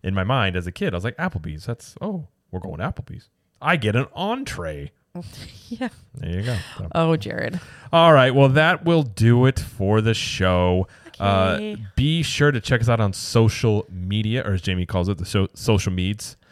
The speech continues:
Speaker 2: Social meds.
Speaker 1: Uh, where we have, we're at Cap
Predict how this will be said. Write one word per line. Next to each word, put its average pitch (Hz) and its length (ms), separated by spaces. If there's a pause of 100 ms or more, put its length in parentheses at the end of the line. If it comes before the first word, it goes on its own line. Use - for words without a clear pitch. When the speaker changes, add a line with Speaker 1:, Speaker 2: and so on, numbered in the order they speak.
(160)
Speaker 2:
Social 208 260
meds. 202 420
Speaker 1:
Uh, 92 640
where 98 220
we 92 160
have, 92 420
we're 104 140
at 131 280
Cap 139 360